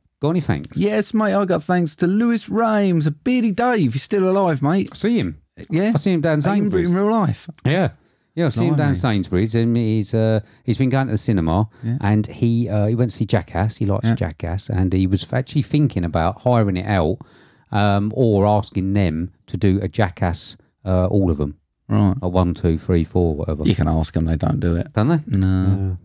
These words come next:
Speaker 1: there you go.
Speaker 2: Don't listen.
Speaker 1: <laughs> That's fucked it then,
Speaker 2: True
Speaker 1: all right.
Speaker 2: story,
Speaker 1: Sorry,
Speaker 2: innit?
Speaker 1: Dave.
Speaker 2: Um, and yes, a thanks also to Nerdivert, Right Stuff Reviews, V H S Strikes Back, W T M,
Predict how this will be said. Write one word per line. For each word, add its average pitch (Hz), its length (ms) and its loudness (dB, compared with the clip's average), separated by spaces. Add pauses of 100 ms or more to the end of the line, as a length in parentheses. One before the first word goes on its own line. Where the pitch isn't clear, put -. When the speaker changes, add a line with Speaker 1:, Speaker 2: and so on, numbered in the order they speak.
Speaker 1:
there 92 120 -2
you 85 120 -2
go. 78 60 -2
Speaker 2:
Don't 87 180 2
listen. 85 360 0 (140)
Speaker 1:
<laughs> - 60 -18 (3000)
That's 131 160 4
fucked 92 280 -2
it 90 120 -4
then, 101 180 -2
Speaker 2:
True 110 80 0
Speaker 1:
all 113 60 0
right. 104 80 -2
Speaker 2:
story, 90 360 0
Speaker 1:
Sorry, 101 280 0
Speaker 2:
innit? - 20 -14
Speaker 1:
Dave. 82 240 -4 (300)
Speaker 2:
Um, 127 400 0
and 151 220 2
yes, 190 380 0
a 165 80 2
thanks 180 340 -2
also 185 320 2
to - 140 -2
Nerdivert, 190 560 0
Right 202 260 0
Stuff - 480 -4
Reviews, 190 420 0
V 190 140 0
H 170 260 0
S 120 140 0
Strikes 104 300 -2
Back, 120 300 -2
W 170 220 2
T 175 180 0
M, 175 200 2